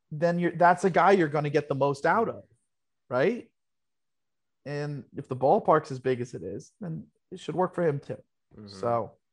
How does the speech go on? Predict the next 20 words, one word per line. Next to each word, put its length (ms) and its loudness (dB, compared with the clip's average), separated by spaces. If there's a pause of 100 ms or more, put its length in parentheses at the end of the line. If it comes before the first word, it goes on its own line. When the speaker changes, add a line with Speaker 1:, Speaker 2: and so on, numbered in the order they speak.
(1500)
Speaker 1:
I 120 6
just 100 -2
think 100 -6
it 100 -14
fits. 380 -20 (1400)
Speaker 2:
Now, 220 2
everyone, 400 2 (280)
please 280 -4
remember 720 0 (460)
that 600 0
we 200 -4
are 120 4
now 240 0
live 400 0
streaming 380 -6
once 240 -6
a 20 -6
month. 380 -6
So 160 -6
our 300 -2